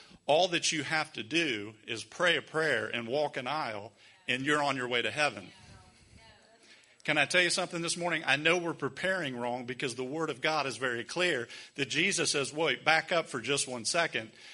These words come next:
because not everyone who says to me, 'Lord, Lord,' will enter the kingdom of heaven, but only the one who does the will of my Father who is in heaven."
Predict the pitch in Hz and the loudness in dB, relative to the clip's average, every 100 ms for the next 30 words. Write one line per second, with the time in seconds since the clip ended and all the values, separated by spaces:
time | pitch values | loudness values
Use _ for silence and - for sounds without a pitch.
0 | - 135 147 147 151 156 170 170 156 151 | -6 2 2 4 4 6 6 6 0 -2
1 | 147 131 - 180 175 - 131 120 123 151 | 0 0 0 0 0 -4 -4 -2 0 -2
2 | 143 147 165 143 120 117 165 175 147 123 | -2 0 0 0 -4 -2 -2 -2 -4 -4
3 | - 143 120 110 107 156 143 117 110 - | -2 -2 -2 -6 -2 0 0 -4 -8 -14
4 | - - 143 165 175 196 180 165 160 165 | -6 0 0 2 2 2 2 2 4 4
5 | 139 143 123 151 135 120 123 127 175 175 | 4 0 6 6 6 2 0 2 4 4
6 | 185 139 131 123 - 147 139 120 107 131 | 2 0 0 0 0 0 2 -2 -2 -4
7 | 147 127 123 - 175 160 131 107 180 | -4 -4 -4 -2 -4 -2 -8 -8 -14